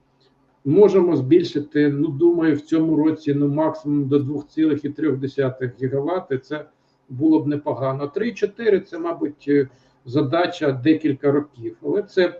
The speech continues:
до цієї задачі теж, е, треба йти і її досягати, тому що, е, очікується, і в найближчі роки у нас дефіцит потужності, і, відповідно, у нас буде велика потреба в імпорті. Ну, на жаль,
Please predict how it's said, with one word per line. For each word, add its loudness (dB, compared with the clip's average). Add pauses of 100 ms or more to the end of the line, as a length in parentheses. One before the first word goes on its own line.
до -2
цієї 2
задачі -2
теж, -4
е, 2
треба 2
йти 2 (380)
і 4
її 6
досягати, 0
тому -2
що, 0 (400)
е, 0 (380)
очікується, 4
і 4
в 0
найближчі 2
роки 0
у 0
нас -4
дефіцит -2
потужності, 0
і, 2
відповідно, 0 (340)
у -8
нас 0
буде 0
велика 2
потреба -4 (100)
в -2
імпорті. 0
Ну, 2
на 0
жаль, 2